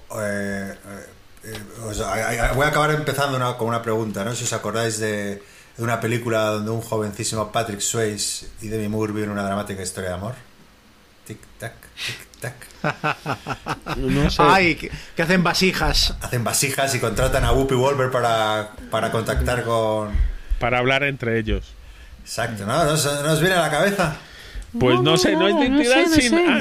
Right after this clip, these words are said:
Speaker 2: no, mierda.
Speaker 1: <laughs> ¡Ghost! Pues bueno, de esto va el juego que, que, que os voy a comentar ahora, sin vasija y sin Enchanted Melody de fondo. Eh,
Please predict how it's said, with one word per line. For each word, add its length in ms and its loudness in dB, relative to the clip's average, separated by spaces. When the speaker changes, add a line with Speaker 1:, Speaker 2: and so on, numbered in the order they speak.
Speaker 2:
no, 180 4
mierda. 420 4
Speaker 1:
<laughs> 0 -
¡Ghost! 800 2
Pues 120 -2
bueno, 200 4
de 100 4
esto 220 4
va 240 4
el 140 2
juego 320 4
que, 760 2
que, 680 -2
que 120 -6
os 60 -4
voy 100 2
a 100 0
comentar 380 0
ahora, 320 0
sin 220 -2
vasija 580 0
y 60 -2
sin 220 -2
Enchanted 640 -4
Melody 400 0
de 120 0
fondo. 400 -2
Eh, 500 -2